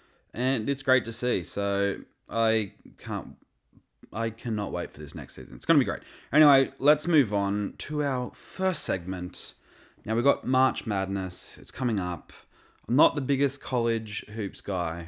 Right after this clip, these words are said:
all right? But what I am is a movie buff. So what I've done is I've done my own March Madness bracket with fictional basketball teams, all right? We're gonna talk through it. Uh, we're gonna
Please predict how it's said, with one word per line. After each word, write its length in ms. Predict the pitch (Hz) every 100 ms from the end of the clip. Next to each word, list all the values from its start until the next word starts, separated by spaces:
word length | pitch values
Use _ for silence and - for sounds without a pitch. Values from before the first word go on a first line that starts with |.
| -
all 100 | 87
right? 400 | 98 98 - - _ 87 90
But 520 | 107 92 - - - _ _ _ _ _
what 120 | 110
I 60 | 113
am 640 | 110 104 92 87 85 - -
is 360 | 87 87 87 -
a 60 |
movie 260 | 95 92 85
buff. 320 | 76 64 -
So 160 | - 92
what 160 | 113
I've 160 | 120 101
done 260 | 104 95
is 280 | 85 82 85
I've 100 | 78
done 160 | 107 101
my 300 | 98 113 120
own 320 | 117 117 113 _ _ _ _
March 440 | - 107 127 135 151
Madness 400 | 131 123 120 -
bracket 560 | 110 80 - 82 82 - - _ _ _ _ _ _ _ _ _ _ _ _ _ - 101
with 160 | 95
fictional 920 | - 143 139 - 131 123 120 120 120 - _
basketball 640 | 104 98 - 101 95 90 82
teams, 720 | - 57 53 - - - - -
all 80 | 98
right? 220 | 104 101 - - - -
We're 80 | 123
gonna 100 | 139
talk 340 | 147 151 151
through 360 | 147 131 120 120
it. 100 | - - _ _ _ _
Uh, 460 | 110 110 110 107 107
we're 120 | 113
gonna 360 | 117 113 107